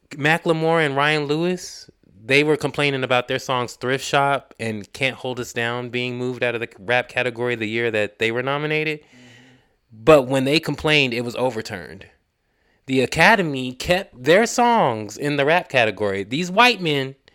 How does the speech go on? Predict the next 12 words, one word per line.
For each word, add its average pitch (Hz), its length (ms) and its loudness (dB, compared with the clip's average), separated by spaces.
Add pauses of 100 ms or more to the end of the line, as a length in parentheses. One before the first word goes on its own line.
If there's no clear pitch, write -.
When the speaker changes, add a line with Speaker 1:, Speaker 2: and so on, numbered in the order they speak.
(240)
Speaker 1:
mi-, 131 260 2
mind 135 340 2
you. 135 180 -4
Speaker 2:
Keyword 117 480 -18
white 117 560 -20 (300)
man. 110 580 -20 (100)
Two 165 140 -20
keywords, 156 560 -20 (220)
white 117 480 -20 (360)
man. - 200 -8
<clears throat> - 60 -20 (1500)
Speaker 1:
And 180 540 6